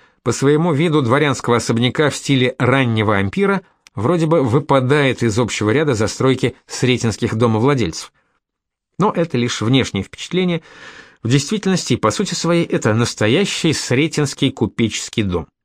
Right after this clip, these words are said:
Он построен в конце восемнадцатого века богатым купцом Кирьяковым, имевшим почётное звание именитого гражданина, исполнявшим в тысяча семьсот восьмидесятые годы выборную должность бургомистра московского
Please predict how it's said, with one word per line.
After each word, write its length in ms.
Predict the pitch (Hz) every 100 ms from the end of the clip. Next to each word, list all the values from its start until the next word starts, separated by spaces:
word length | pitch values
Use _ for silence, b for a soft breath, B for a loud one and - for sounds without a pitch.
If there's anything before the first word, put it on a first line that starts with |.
| _ _ _ _ _ -
Он 160 | 226
построен 560 | 202 127 - 165 185 175
в 100 | -
конце 420 | 135 135 - 160
восемнадцатого 920 | 110 135 160 151 131 113 - - 101
века 340 | 92 165 165 B B B B B -
богатым 460 | 117 139 175 143
купцом 480 | - 127 - 156 120
Кирьяковым, 880 | - 160 113 107 - 151 180 202 185 -
имевшим 560 | 117 135 170 - 160
почётное 460 | 139 110 131 - 104
звание 360 | 98 156 151 147 131
именитого 440 | 117 131 - 113
гражданина, 800 | 101 117 95 98 95 131 190 185 b b b
исполнявшим 840 | 147 - 147 135 156 143 - 127
в 100 | -
тысяча 320 | - 131 -
семьсот 400 | 110 113 - 120
восьмидесятые 720 | 110 - 113 104 107 92 95
годы 260 | 139 175 170 b b b
выборную 640 | 98 139 135 127 113 107 98
должность 520 | 170 147 156 143 -
бургомистра 760 | 135 123 117 110 156 - 147
московского 760 | 135 110 - 120 - - 117